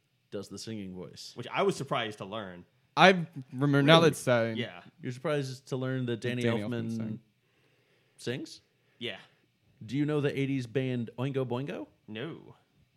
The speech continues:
Speaker 1: Danny Elfman fronted that band.
Speaker 2: Ooh.
Speaker 1: You should check 'em out. You would enjoy them.
Speaker 2: I shall.
Speaker 1: Uh, Chris Sarandon is Susan Sarandon's ex-husband, and aside from his role voicing Jack,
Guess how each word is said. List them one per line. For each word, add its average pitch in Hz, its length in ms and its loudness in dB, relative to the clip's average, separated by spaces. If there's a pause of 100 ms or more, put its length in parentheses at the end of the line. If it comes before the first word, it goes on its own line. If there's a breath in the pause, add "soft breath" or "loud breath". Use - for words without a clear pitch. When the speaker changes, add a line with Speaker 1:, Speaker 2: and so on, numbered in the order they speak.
Speaker 1:
Danny 175 220 -6
Elfman 107 560 -6 (280)
fronted - 400 -10
that 95 160 -12
band. 87 360 -10 (420)
Speaker 2:
Ooh. 127 360 -16 (140)
Speaker 1:
You 123 80 -4
should 170 100 -2
check 196 220 -4
'em 147 80 -2
out. 151 240 -8 (560)
You 147 140 -4
would 110 80 -2
enjoy 110 240 -6
them. - 180 -14 (460)
Speaker 2:
I 104 140 -20
shall. - 280 -16 (260)
Speaker 1:
Uh, 113 380 -4
Chris - 220 -2
Sarandon 123 520 -4
is 107 400 -4
Susan 110 280 -6
Sarandon's 101 520 -8
ex-husband, 123 760 -6
and 110 80 -12
aside 113 300 -8
from 113 140 -6
his 107 260 -6
role 117 280 -4
voicing 117 400 -6
Jack, 139 400 -10